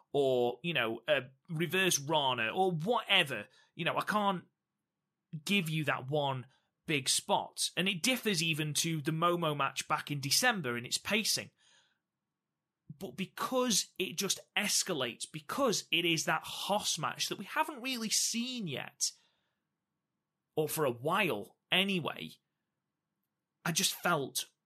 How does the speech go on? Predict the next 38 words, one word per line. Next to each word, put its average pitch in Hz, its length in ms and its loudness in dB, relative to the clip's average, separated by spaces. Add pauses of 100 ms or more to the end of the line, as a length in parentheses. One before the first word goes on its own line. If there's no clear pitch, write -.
(180)
really, 123 520 -2 (200)
really 123 600 -2 (140)
invested 156 720 -2 (320)
in 139 180 -2
this 135 200 -2
match. 208 400 -2
Did 233 180 4
it 247 160 0
go 220 420 2 (480)
a 185 60 -6
touch 220 260 0
too 214 140 -2
long? 196 320 0 (480)
Yes, - 540 -2 (100)
it 131 160 -4
did. - 280 -2 (1300)
I 160 100 2
think 156 260 -2
if 147 120 -4
you'd 151 100 2
have 143 140 -4
capped - 340 -2
this 160 200 -2
at - 120 -12
twenty 170 260 -2
minutes, 175 460 0
maybe 151 460 -2
even 160 180 -2
twenty-one 156 500 -2
minutes, - 440 0 (340)
cut 165 180 0
out 147 180 0
a - 20 -4
little 143 260 -2
bit 143 160 0
in 139 60 -2
the 143 60 -4
middle, 143 400 0